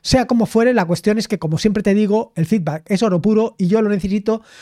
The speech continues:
pues, un poco para, eh, hacer coincidir mis intereses con, eh, tu ávido, tu ávida necesidad de, eh, consumir contenido producido por atareao punto es. Así que, como, eh, no hay tanto feedback,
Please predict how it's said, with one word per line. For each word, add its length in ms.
pues, 140
un 100
poco 240
para, 520
eh, 340
hacer 300
coincidir 680
mis 260
intereses 720
con, 380
eh, 400
tu 480
ávido, 800
tu 200
ávida 240
necesidad 500
de, 460
eh, 260
consumir 580
contenido 680
producido 500
por 220
atareao 460
punto 300
es. 180
Así 280
que, 160
como, 760
eh, 380
no 360
hay 140
tanto 260
feedback, 460